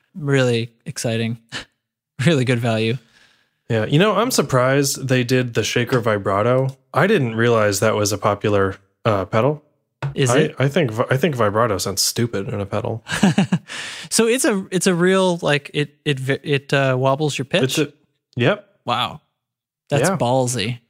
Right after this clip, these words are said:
Speaker 2: I don't want that in a pedal.
Speaker 1: <laughs> I
Speaker 2: I mean,
Speaker 1: used
Speaker 2: may-,
Speaker 1: that in a
Speaker 2: maybe
Speaker 1: mix
Speaker 2: for,
Speaker 1: the other
Speaker 2: like,
Speaker 1: day.
Speaker 2: Really?
Speaker 1: Yeah, I put a little, I was using, uh, tremolo, and then I put a little bit, bit of a vibrato.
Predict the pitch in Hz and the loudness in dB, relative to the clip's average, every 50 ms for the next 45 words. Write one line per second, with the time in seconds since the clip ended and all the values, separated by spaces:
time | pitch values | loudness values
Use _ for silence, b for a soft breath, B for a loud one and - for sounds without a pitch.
0 | _ _ _ _ _ _ _ _ _ _ _ _ 123 127 156 190 208 196 147 135 | _ _ _ _ _ _ _ _ _ _ _ _ 0 0 2 2 2 2 2 2
1 | 165 202 202 - 110 101 98 98 92 - 107 98 98 98 98 - - 160 143 254 | 0 2 0 -2 -4 -4 -6 -8 -8 -6 -6 -4 -4 -6 -6 -2 0 2 2 2
2 | 247 - - 208 - - 196 - 285 311 - - 277 254 - 131 151 180 151 - | 0 0 -4 -2 0 2 2 2 2 2 2 2 2 2 2 2 2 2 2 0
3 | 190 - - 175 165 147 143 127 117 120 123 120 131 139 143 - _ _ _ _ | 0 0 0 2 2 4 2 2 0 0 -2 -6 -6 -8 -12 -18 _ _ _ _
4 | _ 131 131 175 214 220 - _ _ _ _ 170 196 208 190 147 151 151 - - | _ 0 0 0 0 -2 -8 _ _ _ _ -2 0 0 0 0 -2 -4 -2 0
5 | 196 185 175 165 165 175 180 175 151 - 139 160 165 165 156 139 202 214 196 226 | 0 2 2 2 2 2 2 2 0 0 -2 0 2 2 2 2 2 2 2 2
6 | 196 180 160 - _ _ _ - 143 139 131 131 - - - 170 165 170 160 147 | 0 0 -2 -4 _ _ _ -4 0 0 0 0 -2 -2 -2 0 0 2 2 2
7 | 135 127 123 127 120 - 135 135 131 135 131 127 127 - - 170 147 135 139 147 | 2 2 0 -2 -2 -4 -4 -2 0 0 0 0 -2 -2 -2 -2 -2 0 0 0
8 | 156 151 160 147 - 156 - - - 165 151 147 147 135 143 131 123 135 135 123 | 2 2 2 2 0 -2 -4 -4 -6 -2 0 0 0 0 0 -2 -4 -4 -4 -4
9 | 117 - 131 127 123 123 123 117 110 113 120 127 | -2 -2 0 0 2 2 0 0 0 -2 -2 -4